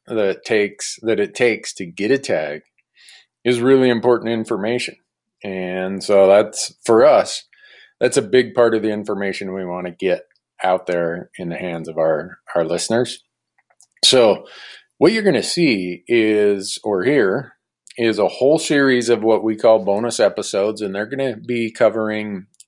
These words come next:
every state. They're gonna be covering the highlights of what's changed, kind of the basics of how that state works.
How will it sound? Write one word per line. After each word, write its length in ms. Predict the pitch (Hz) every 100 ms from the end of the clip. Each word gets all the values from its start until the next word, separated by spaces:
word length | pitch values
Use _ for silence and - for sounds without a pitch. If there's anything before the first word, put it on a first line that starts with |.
| -
every 460 | 104 104 104 107
state. 540 | 101 - 82 - _ _ _ _ - -
They're 160 | - 110
gonna 160 | 120 107
be 180 | 110
covering 960 | 104 107 107 110 107 107 107 107 107 - _ _
the 100 | 98
highlights 680 | 85 104 113 107 104 107 -
of 100 | 101
what's 260 | 101 104 -
changed, 720 | - 113 95 95 95 90 - - _
kind 180 | 104 101
of 60 | 95
the 80 |
basics 580 | 87 104 104 107 123 120
of 140 | 113 90
how 200 | 92 92
that 260 | 98 95
state 340 | - 110 101 92
works. 480 | 87 87 - -